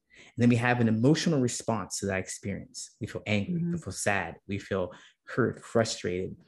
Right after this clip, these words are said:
Speaker 1: we feel joy. We have an emotional response to that experience, and our body and our mind log those experiences.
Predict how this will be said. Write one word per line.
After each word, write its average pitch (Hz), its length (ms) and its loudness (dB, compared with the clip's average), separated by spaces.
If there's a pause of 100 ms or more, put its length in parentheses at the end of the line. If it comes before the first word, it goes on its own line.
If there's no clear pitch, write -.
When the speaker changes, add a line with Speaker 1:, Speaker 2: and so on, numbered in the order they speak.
(160)
Speaker 1:
we 110 80 2
feel 113 200 4
joy. 123 540 4 (920)
We 98 60 -10
have 123 360 0
an 123 80 4
emotional 117 500 4
response 110 460 -2
to 104 60 -4
that 104 80 0
experience, 98 420 -4 (100)
and 151 100 6
our 151 80 6
body 127 680 0 (320)
and 127 100 6
our 120 60 8
mind 117 600 4 (300)
log 123 380 2
those 123 220 2
experiences. 113 920 -4